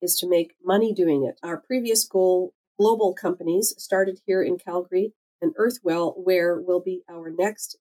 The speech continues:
success, both environmentally and financially. Who could go wrong with that? So mostly,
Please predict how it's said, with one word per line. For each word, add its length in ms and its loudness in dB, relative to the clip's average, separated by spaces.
success, 580 -8
both 160 -10
environmentally 920 -2
and 180 -2
financially. 640 -6
Who 140 -6
could 160 -8
go 140 2
wrong 320 2
with 160 -4
that? 320 -6
So 220 0
mostly, 720 2